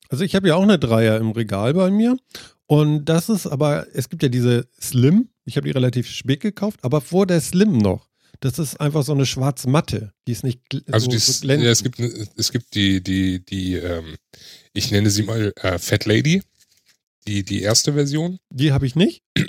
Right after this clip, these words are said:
Speaker 2: Dann, äh, gab es die auch ohne Abwärtskompatibilität.
Speaker 1: Die hab ich, ja, ach so.
Speaker 2: Dann
Speaker 1: Mhm.
Speaker 2: gab es die Slim-Version.
Speaker 1: Richtig, das war das
Speaker 2: Und dann gab's die
Speaker 1: J-Modell.
Speaker 2: Genau, und dann,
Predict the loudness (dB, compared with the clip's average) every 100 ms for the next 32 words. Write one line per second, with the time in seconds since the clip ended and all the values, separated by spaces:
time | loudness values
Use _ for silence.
0 | -6 -14 _ _ 0 2 2 -2 0 0
1 | 2 0 2 0 0 -4 -4 -4 -2 0
2 | 0 0 -2 -2 -2 -2 -2 0 -2 -2
3 | -4 -4 -4 -2 -2 -2 -6 _ _ 2
4 | 2 2 -4 -10 -4 -4 -4 -12 -4 -2
5 | -2 -6 0 0 0 2 0 2 -4 -4
6 | -6 -4 -2 0 0 0 0 0 0 -2
7 | -2 -4 -8 -20 _ -6 -6 0 2 2
8 | 0 _ _ -8 -4 -2 -2 0 2 2
9 | 4 2 2 0 0 -2 _ _ _ _
10 | _ -4 -2 0 -2